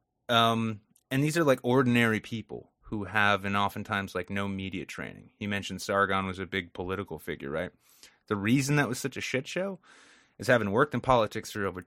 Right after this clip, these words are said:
like, for nearly ten years as I have, I can say that if you're gonna be the face of a movement, if you're gonna be out there in front like that, you need to know exactly what you're doing. You can't just go, you know, like, shitting it up and shitlording, edgelording all over the place, 'cause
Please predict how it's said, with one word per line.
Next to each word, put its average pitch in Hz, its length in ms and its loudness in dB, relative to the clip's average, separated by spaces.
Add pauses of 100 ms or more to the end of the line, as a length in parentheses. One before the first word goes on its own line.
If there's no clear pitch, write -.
like, 101 140 -8
for 107 120 -6
nearly 104 260 -2
ten 98 200 -4
years 95 220 -4
as 90 100 -10
I 87 100 -2
have, 117 240 4
I 95 100 -2
can 95 120 -12
say 107 160 0
that 98 160 -2 (720)
if - 140 -6
you're 123 80 2
gonna 131 140 0
be 120 100 0
the 90 80 -6
face - 480 -8
of 107 80 -4
a 104 40 -2
movement, 117 520 -4 (480)
if - 80 -16
you're 107 60 -2
gonna 110 120 2
be 104 140 4
out 101 140 4
there 107 180 0
in 90 80 -4
front 104 320 -8
like 131 160 -4
that, 151 280 0 (480)
you 120 240 0
need 156 180 4
to 120 100 -2
know 123 160 2
exactly 104 500 0
what 101 260 -6
you're 87 180 -16
doing. 120 360 -6 (220)
You 110 100 -10
can't - 380 -6
just - 340 -2
go, 107 320 2 (160)
you 117 140 -6
know, 98 240 -6 (120)
like, 98 220 -10
shitting 113 520 0
it 101 60 -4
up 107 200 -2
and 95 100 -6
shitlording, 110 720 -4
edgelording 101 560 -2
all 98 160 0
over 127 160 4
the 95 100 0
place, 90 360 -8
'cause - 500 -12